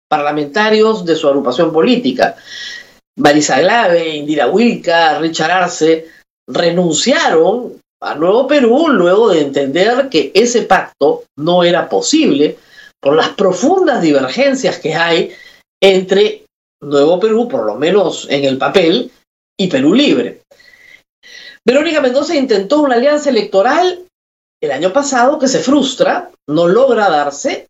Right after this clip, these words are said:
y luego participan por separado en el proceso electoral,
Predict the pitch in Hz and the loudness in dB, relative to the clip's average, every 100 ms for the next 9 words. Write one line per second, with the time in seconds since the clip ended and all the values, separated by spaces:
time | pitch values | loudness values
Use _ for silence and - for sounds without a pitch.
0 | _ _ _ 214 247 359 311 320 196 - | _ _ _ -2 0 2 2 0 -2 -10
1 | _ _ _ - 190 185 208 - 370 - | _ _ _ -6 -4 -2 -4 -2 -2 0
2 | 196 277 392 - 160 - 202 233 339 - | -2 -2 -6 -4 -2 0 0 0 0 0
3 | 196 - - _ _ _ _ 320 269 190 | 0 0 -6 _ _ _ _ 0 0 0
4 | 175 196 214 285 320 339 294 311 | -2 -2 0 -2 0 0 0 -2